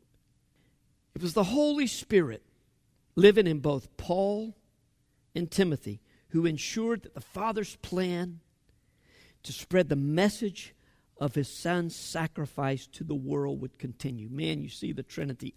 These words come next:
over and over and over in Scripture.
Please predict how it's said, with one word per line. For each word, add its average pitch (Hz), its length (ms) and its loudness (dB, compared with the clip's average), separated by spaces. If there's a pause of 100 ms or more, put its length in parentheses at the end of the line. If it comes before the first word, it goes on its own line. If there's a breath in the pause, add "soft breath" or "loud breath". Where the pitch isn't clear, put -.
over 302 640 8
and 190 180 0 (120)
over 208 540 2
and 143 160 -6 (160)
over 123 420 -10 (1160)
in 117 100 -8
Scripture. - 500 -16